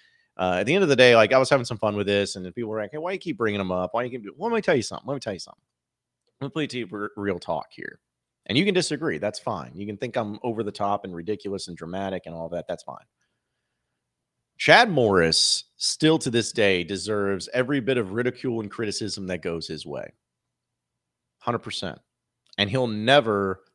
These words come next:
not deserve it. Because what Chad Morris did at Arkansas cannot be forgiven. It would have been just one thing. It would have been bad enough if he was just a terrible coach.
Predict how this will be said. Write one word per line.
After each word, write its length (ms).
not 280
deserve 340
it. 100
Because 320
what 120
Chad 340
Morris 380
did 180
at 100
Arkansas 680
cannot 380
be 100
forgiven. 540
It 60
would 180
have 100
been 240
just 300
one 280
thing. 420
It 40
would 140
have 120
been 80
bad 260
enough 320
if 80
he 80
was 100
just 220
a 40
terrible 460
coach. 460